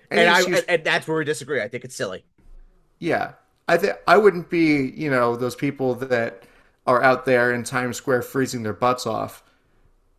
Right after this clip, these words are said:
Speaker 2: Those
Speaker 1: trying
Speaker 2: peop-,
Speaker 1: to
Speaker 2: those people are idiots.
Speaker 1: <laughs> waiting for the ball to drop.
Speaker 2: Those people are morons.
Speaker 1: That's not, that's not me.
Speaker 2: Those people are morons.
Speaker 1: I will never do that.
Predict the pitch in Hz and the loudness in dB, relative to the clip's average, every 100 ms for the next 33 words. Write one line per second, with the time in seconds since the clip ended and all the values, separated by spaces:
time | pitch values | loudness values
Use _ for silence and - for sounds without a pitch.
0 | _ _ _ - 156 254 - 180 - 180 | _ _ _ 2 6 6 4 0 0 4
1 | 180 190 165 135 127 117 123 104 92 - | 4 4 0 0 0 2 0 -2 -10 -10
2 | - - _ _ _ - - - - - | -12 -12 _ _ _ -20 -20 -14 -12 -2
3 | 143 143 143 143 127 110 127 131 107 117 | 4 4 4 -2 -2 2 2 2 -2 -4
4 | 107 - _ _ - 170 190 180 165 147 | -6 -10 _ _ 0 2 2 -2 -4 -2
5 | 131 110 104 123 127 117 98 90 - - | -2 -4 -4 -2 -2 -2 -6 -12 -18 -20
6 | _ 120 139 160 - 151 135 131 123 - | _ -8 -4 -2 -2 0 4 4 0 -10
7 | _ - 135 135 135 120 117 107 - _ | _ 0 2 2 0 -4 -4 -12 -14 _
8 | _ _ _ _ _ 127 139 151 151 131 | _ _ _ _ _ -6 -4 -2 -4 -6
9 | - 117 117 113 117 120 113 107 92 87 | -6 -6 -6 -6 -2 -2 0 -4 -6 -10
10 | - - - 139 139 139 135 135 123 113 | -14 -6 0 2 2 0 0 2 0 -4
11 | 98 50 | -8 -10